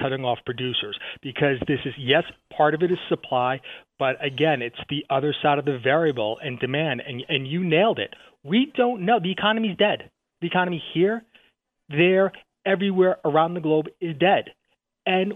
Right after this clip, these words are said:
we don't know – when it's going to be, uh, come, come back, because we don't know yet how long this virus is going to stick around. You've got reports that,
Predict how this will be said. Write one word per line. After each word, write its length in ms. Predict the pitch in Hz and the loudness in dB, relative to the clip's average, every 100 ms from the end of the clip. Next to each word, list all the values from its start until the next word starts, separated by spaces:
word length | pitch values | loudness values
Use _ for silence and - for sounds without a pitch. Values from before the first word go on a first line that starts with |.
| 156 | -4
we 160 | 190 208 | -4 0
don't 440 | 202 202 190 165 | 2 0 -2 0
know – 420 | 196 180 135 165 - _ _ | 2 2 0 -4 -10 _ _
when 180 | 165 185 | -2 0
it's 160 | 180 | -2
going 320 | - 175 180 180 | -4 -2 -2 -6
to 80 | |
be, 240 | 156 196 170 190 | -6 -10 -4 -2
uh, 640 | 190 185 185 180 196 190 - - | 0 0 0 -4 -8 -10 -14 -4
come, 180 | 185 156 - | -4 -4 -4
come 120 | 170 | 0
back, 240 | 208 233 - | 2 0 -2
because 200 | 165 139 | -6 -4
we 240 | 151 202 175 175 | -4 -4 0 2
don't 240 | 180 175 | 2 0
know 400 | 156 170 214 240 | -4 0 0 0
yet 520 | 185 160 170 113 - - - _ _ _ _ - - _ _ _ _ - | -4 0 2 2 -2 -16 -20 _ _ _ _ -20 -20 _ _ _ _ -6
how 240 | - 190 | 0 0
long 300 | 190 180 185 | 2 2 2
this 100 | 190 151 | -4 0
virus 360 | 151 160 175 - | 0 2 -2 -6
is 160 | 190 165 | -6 -4
going 260 | 185 185 | -4 -4
to 60 | 185 - | -6 -4
stick 180 | 196 196 | -2 0
around. 400 | 196 240 147 - - - | 2 0 -2 -6 -16 -16
You've 120 | 143 | -2
got 220 | 156 151 | -2 0
reports 460 | 143 - 160 190 - - | -6 -2 0 0 -4 -4
that, 220 | 156 | -2